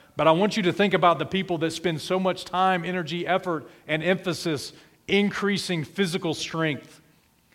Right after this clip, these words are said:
And then look at how much time, money, energy, effort, and intentionality is spent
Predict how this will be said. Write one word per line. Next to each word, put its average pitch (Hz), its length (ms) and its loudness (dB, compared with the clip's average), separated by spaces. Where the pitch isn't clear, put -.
And 135 100 -8
then 165 140 2
look 170 180 2
at 160 80 2
how 151 140 0
much 165 320 0
time, 180 500 2
money, 165 380 0
energy, 160 480 0
effort, 170 540 0
and 147 100 -4
intentionality 156 880 2
is 143 100 -2
spent 170 520 -2